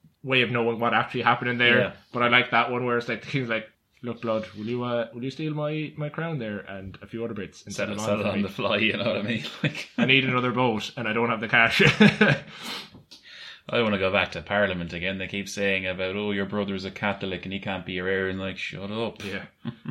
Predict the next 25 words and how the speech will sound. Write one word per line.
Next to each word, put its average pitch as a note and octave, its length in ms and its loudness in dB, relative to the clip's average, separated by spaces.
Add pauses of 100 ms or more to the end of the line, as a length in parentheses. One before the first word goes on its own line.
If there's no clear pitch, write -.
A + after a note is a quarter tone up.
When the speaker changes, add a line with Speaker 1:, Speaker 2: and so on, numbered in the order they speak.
(240)
Speaker 1:
So C3 140 -10
he C3+ 120 -4
later F#3 260 0
became C#3 540 -2
a, A2 340 -6
a G#2 260 -8
big E3 180 -4
figure A2+ 300 -2
within G#2+ 300 -6
London G#2 240 -6
society G#2 720 -6 (280)
as A2+ 140 -6
an A2+ 80 -2
advocate B2 460 -4
in A#2 140 -12
claims A2+ 460 -6
for G2+ 140 -10
suitors B2 440 -4
to - 80 -14
the G#2 80 -12
crown. F2+ 380 -6 (220)
Speaker 2:
Ooh. C3+ 440 -12 (440)
Speaker 1:
In A#2 240 -6
John B2+ 280 -4
Wilmot, C#3 420 -4